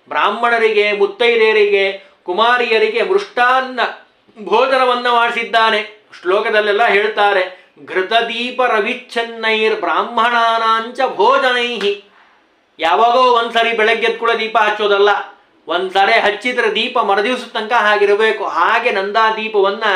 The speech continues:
ಅವನು ಕಾಯ್ಕೊಂಡ್ ಬಂದಿದ್ದ, ಪೂಜೆಯನ್ನ ಮಾಡ್ದ.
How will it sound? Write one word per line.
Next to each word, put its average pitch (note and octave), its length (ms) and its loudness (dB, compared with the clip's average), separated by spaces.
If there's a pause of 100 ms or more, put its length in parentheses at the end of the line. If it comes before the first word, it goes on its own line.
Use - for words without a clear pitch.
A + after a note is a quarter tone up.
(360)
ಅವನು E3 120 -10
ಕಾಯ್ಕೊಂಡ್ F3+ 380 0
ಬಂದಿದ್ದ, G3+ 300 0 (580)
ಪೂಜೆಯನ್ನ B3+ 520 -2
ಮಾಡ್ದ. A3 300 0